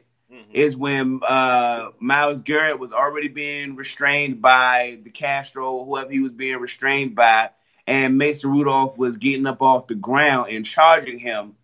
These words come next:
Speaker 2: allegedly calling him a nigga. If, if I'm, if I'm understanding the, uh, how the timetable is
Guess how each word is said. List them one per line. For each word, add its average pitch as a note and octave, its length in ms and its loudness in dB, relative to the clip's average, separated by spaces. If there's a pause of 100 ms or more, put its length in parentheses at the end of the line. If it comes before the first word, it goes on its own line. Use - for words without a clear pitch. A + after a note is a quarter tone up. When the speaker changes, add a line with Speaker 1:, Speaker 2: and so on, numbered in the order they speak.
(180)
Speaker 2:
allegedly B2+ 540 -2
calling A#2+ 420 0
him A2+ 140 -6
a - 20 -6
nigga. A#2 460 -4
If, G#2+ 160 -8
if A#2 220 -2
I'm, C3 160 2
if C3 180 -2
I'm C3+ 140 4
understanding B2+ 520 -2
the, A2 100 -2
uh, A2+ 320 2 (380)
how B2+ 520 4
the A2+ 140 -10
timetable B2 840 -4
is A2 500 -6